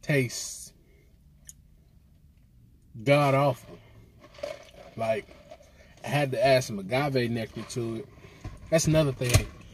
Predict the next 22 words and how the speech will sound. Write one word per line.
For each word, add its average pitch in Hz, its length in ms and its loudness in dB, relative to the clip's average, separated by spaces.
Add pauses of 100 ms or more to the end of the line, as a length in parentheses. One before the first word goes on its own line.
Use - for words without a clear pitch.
(360)
I 139 100 4
don't 156 140 2
think 151 180 0
they 143 100 4
have 135 180 4
sugar. 156 300 2
They 139 100 4
have 127 240 0
syrup 180 440 4 (680)
and 117 100 -12
they 127 60 2
have 131 140 2
agave 123 420 0
nectar 107 340 -8 (560)
to - 140 -8
add 120 280 -4
to 120 100 -8
your 110 220 -4
tea, 131 540 -2 (480)
lemonade, 117 840 -4 (960)
water, 117 440 -2
whatever. 113 380 -6